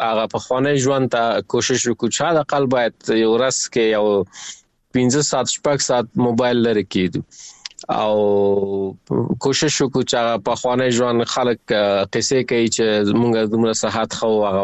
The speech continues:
وخت کې، زمونږ صحت ډېر ښه و. ام، یو علت یې همدغه دی چې د هغه وخت کې سوشل میډیا کم و، استراب کم و. نن سبا وګورئ، په فیسبوک کې یو ښه خبر هم نه اورئ، فلانکی مړ شو، فلانکی جنازه ده، تا د مړي عکس اخلي په فیسبوک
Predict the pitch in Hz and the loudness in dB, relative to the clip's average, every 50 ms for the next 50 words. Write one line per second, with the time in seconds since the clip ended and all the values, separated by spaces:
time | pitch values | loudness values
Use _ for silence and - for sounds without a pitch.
0 | 98 101 95 95 - - - 101 95 - - - - - - - - - - - | 0 0 -2 -4 -6 -2 -2 -2 -2 -2 -8 -16 -14 -14 -14 -16 -16 -10 -4 0
1 | 113 113 113 113 110 110 107 - 110 107 110 113 113 98 - - - 104 101 117 | 0 2 2 2 2 2 0 0 -2 -2 0 -2 -2 -2 -2 -4 -4 -2 0 0
2 | 117 113 - - - 107 104 101 98 - - - - _ - - 120 123 127 - | 0 0 -2 -2 -2 0 0 0 -2 -4 -12 -18 -16 _ -4 -2 0 0 0 0
3 | - - - 143 156 160 160 151 147 151 151 147 147 147 139 139 131 135 151 147 | 0 0 0 2 2 2 2 2 2 0 0 0 -2 -2 0 0 0 0 0 0
4 | 139 127 120 117 110 - - 117 107 101 98 101 - - 120 131 135 123 123 127 | 2 2 2 0 0 0 0 0 0 2 2 0 0 0 -2 0 0 0 0 0
5 | 127 - - - 127 113 - - 117 104 - 113 107 107 104 104 98 113 113 110 | -2 -4 -4 -4 -4 -2 0 0 0 0 2 2 2 2 2 2 2 2 2 0
6 | 107 - - 110 110 107 104 101 98 95 - - - 113 117 117 113 95 - - | 0 -2 -2 0 0 2 2 2 2 0 -2 -2 -2 -2 0 -2 -2 -4 -4 -2
7 | 113 107 107 104 101 101 - - - - - - - - 120 123 123 - 135 123 | -2 0 0 0 -2 -4 -6 -12 -16 -16 -18 -10 -4 -2 -2 0 0 -2 -2 0
8 | 120 123 123 123 123 113 120 120 117 117 110 - - 117 113 113 107 - 120 117 | 0 2 2 2 2 2 2 2 2 2 0 -2 -2 0 0 0 0 -2 -2 -2
9 | 104 104 113 117 - _ - - 120 123 127 123 - - 120 - - 117 110 117 | 0 0 0 -2 -2 _ -4 -2 0 0 0 0 0 -2 -4 -2 -2 0 0 0
10 | 113 113 107 104 107 107 107 101 98 95 98 95 95 - 110 107 107 107 101 120 | 2 2 2 2 2 2 0 0 0 0 0 0 0 -2 -2 -2 -2 -2 -2 0
11 | 113 110 110 107 107 101 - - - 110 104 98 95 - 104 101 101 98 110 104 | 0 0 0 0 0 -2 -2 -2 0 0 0 0 0 0 -2 -2 -2 0 0 0
12 | 101 92 104 101 101 101 98 95 107 104 104 104 101 95 - 107 101 98 107 107 | 0 0 0 0 0 0 0 0 0 0 2 0 0 0 0 0 0 0 2 2
13 | 110 113 107 110 107 104 101 - - 113 104 101 - 107 98 - 104 98 101 104 | 2 2 2 2 0 0 -2 -2 -2 -2 -2 -2 -2 -4 -4 -2 -2 -2 0 0
14 | 98 92 95 101 98 | 0 0 0 -2 -4